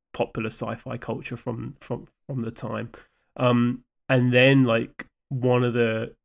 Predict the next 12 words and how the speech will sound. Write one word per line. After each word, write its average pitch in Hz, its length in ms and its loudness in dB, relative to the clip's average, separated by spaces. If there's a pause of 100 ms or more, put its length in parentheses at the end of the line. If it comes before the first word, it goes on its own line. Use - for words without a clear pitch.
(140)
amazing 123 480 2
things 123 560 0 (560)
that 127 200 -4
I 123 100 4
remember, 113 520 2
'cause - 140 -8
I 117 80 -4
had 117 180 -4
it - 100 -6
on 113 120 -4
the 110 80 -8
snes, 117 640 -4